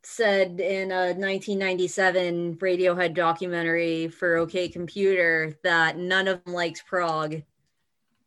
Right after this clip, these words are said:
which surprised me because they've mentioned that they like Pink Floyd, but that's more periphery prog.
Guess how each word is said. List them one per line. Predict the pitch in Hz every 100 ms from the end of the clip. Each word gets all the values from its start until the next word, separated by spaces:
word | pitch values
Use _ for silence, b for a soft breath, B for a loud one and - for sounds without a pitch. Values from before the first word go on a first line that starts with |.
| _ _ -
which | 226 214 -
surprised | - 247 277 277 277 233 254
me | 233 202
because | 190 196 214 190
they've | 208 208
mentioned | 214 208 208 220 202
that | 190 190
they | 196
like | 190 185
Pink | - 196 165
Floyd, | 196 196 175 165
but | 160 165
that's | 175 -
more | 196 170 160 147
periphery | - 175 170 170 160 156
prog. | 156 160 151 151 156